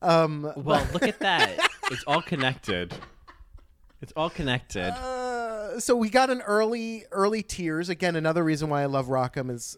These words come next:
Speaker 1: her ability to talk through tears in this episode. Talking about her mother, um,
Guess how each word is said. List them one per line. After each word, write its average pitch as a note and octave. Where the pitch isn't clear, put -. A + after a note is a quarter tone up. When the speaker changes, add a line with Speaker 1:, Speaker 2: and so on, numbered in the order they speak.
Speaker 1:
her C3
ability B2+
to A#2+
talk B2+
through A#2
tears B2
in B2
this A#2
episode. A2+
Talking A#3
about F#3+
her E3+
mother, C#3+
um, C#3+